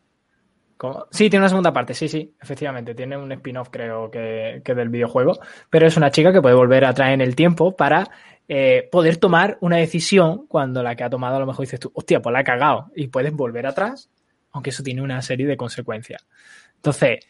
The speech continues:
si pudieras volver atrás en el tiempo como en Life is Strange, ¿qué harías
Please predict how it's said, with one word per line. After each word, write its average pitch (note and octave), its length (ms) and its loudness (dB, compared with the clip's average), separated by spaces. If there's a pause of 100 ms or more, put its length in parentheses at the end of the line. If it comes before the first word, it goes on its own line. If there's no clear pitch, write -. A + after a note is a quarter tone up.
si - 220 0
pudieras F3 360 4
volver F3+ 360 6
atrás D#3 240 2
en D#3 100 -4
el C3+ 140 -6
tiempo C3+ 320 -4
como C3 200 -6
en B2+ 120 -8
Life C#3 260 -4
is - 100 -12
Strange, C#3 540 -8 (220)
¿qué B3 340 4 (400)
harías D#3+ 600 0